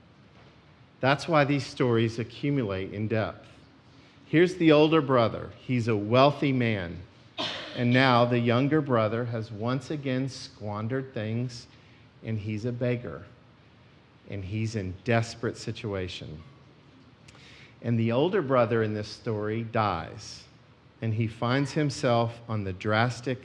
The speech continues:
other end of the stick. He who had power and money is now in eternal torment. He looks up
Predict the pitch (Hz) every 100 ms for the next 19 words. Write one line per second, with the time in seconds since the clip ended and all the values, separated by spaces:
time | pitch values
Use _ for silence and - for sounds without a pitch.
0 | - 104 104 101 95 90 90 90 - -
1 | - - - - - - - - 104 95
2 | 87 - - 92 - - - - - -
3 | - - - - - - - - - -
4 | - 135 165 160 151 120 117 110 - -
5 | 123 127 151 151 151 151 151 - - -
6 | - - 117 117 120 113 90 87 90 -
7 | - - - _ - 107 107 110 110 113
8 | 123 127 110 104 104 104 104 - 113 107
9 | 104 107 - - - 113 85 78 - -
10 | - - - - - - - - - -
11 | 123 123 127 - 127 117 131 -